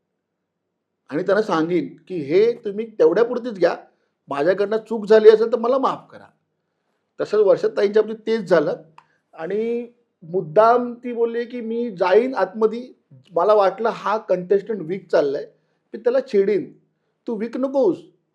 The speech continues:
तू माझी भांड, तुझा फुटेज स्वतः," ती फुटेज बोलतो ना, तिला फुटेजची गरज नाहीये, ती लोकांना फुटेज देते. सूरजला ती बोलली, मनापासून नाही बोलली, तिला माहिती आहे की मी सूरजला बोलली तर अख्खा महाराष्ट्र पेटेल, ती सूरजला बोलली.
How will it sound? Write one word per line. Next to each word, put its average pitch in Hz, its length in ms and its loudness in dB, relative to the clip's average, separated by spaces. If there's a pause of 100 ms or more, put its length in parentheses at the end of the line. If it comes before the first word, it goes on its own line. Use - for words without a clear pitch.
(180)
तू 180 60 -4
माझी 185 340 -2
भांड, 165 400 -2 (800)
तुझा 185 120 0
फुटेज 196 480 -6
स्वतः," 220 280 0
ती 196 260 -8
फुटेज 180 340 0
बोलतो 220 160 2
ना, 220 80 -2 (200)
तिला 170 160 0
फुटेजची 175 460 -2
गरज 160 300 6
नाहीये, 117 220 -10 (360)
ती 190 80 -4
लोकांना 185 400 2
फुटेज 175 340 0
देते. 123 400 -8 (640)
सूरजला 185 520 2
ती 180 140 -10
बोलली, 165 540 -4 (260)
मनापासून 180 500 -4
नाही 160 140 0
बोलली, 117 300 -12 (260)
तिला 160 200 -2
माहिती 185 280 -2
आहे 156 80 -4
की 156 80 -12
मी 165 100 -14
सूरजला 170 380 -4
बोलली 156 280 -4
तर 175 140 -8
अख्खा 160 480 -10
महाराष्ट्र 151 440 -8
पेटेल, - 260 -8 (500)
ती 214 60 -20
सूरजला 147 380 -2
बोलली. 113 260 -16